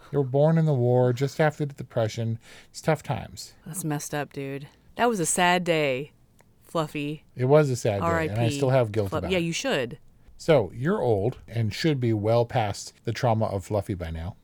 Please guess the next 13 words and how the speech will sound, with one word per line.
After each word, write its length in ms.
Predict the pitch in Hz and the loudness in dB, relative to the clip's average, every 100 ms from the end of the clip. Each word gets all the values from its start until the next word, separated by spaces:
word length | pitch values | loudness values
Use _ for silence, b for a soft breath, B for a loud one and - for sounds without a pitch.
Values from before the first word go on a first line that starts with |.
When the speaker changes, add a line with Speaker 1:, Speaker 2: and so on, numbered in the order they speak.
| _ 117 | _ 0
Speaker 1:
Did 280 | 135 160 175 | 2 4 2
you 120 | 202 | 4
laugh 540 | 165 101 95 - - - | 4 4 -2 -8 -14 -6
when 400 | 113 123 117 117 - | -2 0 2 0 -2
America 440 | 123 127 147 151 | 0 2 2 0
Ferrera's 480 | - 143 139 135 123 | -2 0 2 2 2
daughter 420 | 120 110 90 87 b b - | 2 2 0 -4 b b -6
accused 520 | 117 - 139 139 127 | -6 -2 0 0 0
her 220 | 147 135 | 2 4
of 140 | 117 95 | 2 0
shining 520 | - 127 123 123 120 | 0 2 2 2 2
with 200 | 113 104 | 0 0
Barbie? 420 | - 101 85 78 | 2 0 0 -8